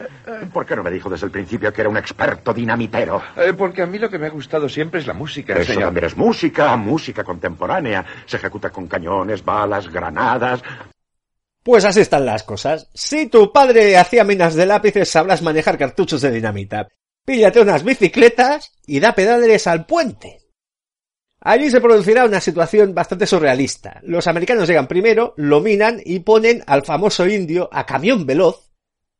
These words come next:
Speaker 3: a vigilar, porque el indio este es muy la polla y dice que puede oír a las orugas arrastrarse sobre una hoja a cuatro kilómetros de distancia. Pero claro, durante la guardia, <laughs> a este hombre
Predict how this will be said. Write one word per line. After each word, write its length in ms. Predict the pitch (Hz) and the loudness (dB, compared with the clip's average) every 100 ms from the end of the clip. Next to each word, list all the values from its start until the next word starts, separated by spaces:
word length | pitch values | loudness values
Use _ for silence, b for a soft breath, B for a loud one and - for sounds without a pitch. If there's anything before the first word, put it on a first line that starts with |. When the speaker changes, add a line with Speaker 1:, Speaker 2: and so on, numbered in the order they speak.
| _ - | _ -4
Speaker 3:
a 120 | 165 | 2
vigilar, 520 | 165 139 135 117 95 - _ | 4 2 0 -6 -8 -16 _
porque 280 | 123 120 143 | -4 -2 -2
el 80 | |
indio 220 | 180 165 170 | -2 0 -2
este 220 | - 131 | -2 -6
es 100 | 113 | -6
muy 160 | 127 | -6
la 180 | 123 127 | -2 2
polla 320 | 220 220 240 | 4 4 4
y 60 | 185 | 2
dice 260 | 160 - 180 | 0 0 0
que 140 | 160 | 0
puede 480 | - 240 233 220 214 | 2 4 6 4 4
oír 480 | 131 135 170 185 196 - | 0 2 6 6 4 -4
a 160 | 147 143 | -4 -2
las 220 | 139 - | 0 0
orugas 360 | 156 214 196 | 0 2 0
arrastrarse 640 | 175 156 156 - 208 - 165 | -2 -4 -4 -4 -4 -4 -2
sobre 280 | 233 202 | 0 2
una 280 | 226 208 170 | 2 2 2
hoja 200 | 190 208 | 2 0
a 60 | 180 | 0
cuatro 220 | 170 160 | -2 -2
kilómetros 400 | 135 135 131 117 | -2 -2 0 -2
de 80 | 110 | -2
distancia. 580 | 98 - - - - - _ _ _ _ _ _ _ _ _ _ _ | -4 -8 -14 -16 -20 -20 _ _ _ _ _ _ _ _ _ _ _
Pero 160 | 127 147 | -4 0
claro, 280 | 277 311 - | 2 0 -4
durante 400 | 160 160 135 160 | -4 -4 -2 2
la 140 | 180 | 4
guardia, 580 | 254 269 247 285 349 - - | 4 2 2 0 0 -6 -20
<laughs> 140 | - - | -10 -6
a 120 | 214 - | -6 -8
este 300 | - - 214 | -2 2 4
hombre 400 | 208 196 233 | 4 4 2